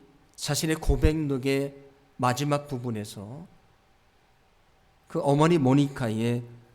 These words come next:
유언을 소개합니다. 세상을 떠나기 전에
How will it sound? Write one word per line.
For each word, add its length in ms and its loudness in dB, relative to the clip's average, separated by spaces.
유언을 960 2
소개합니다. 800 -10
세상을 420 -4
떠나기 360 -6
전에 420 -10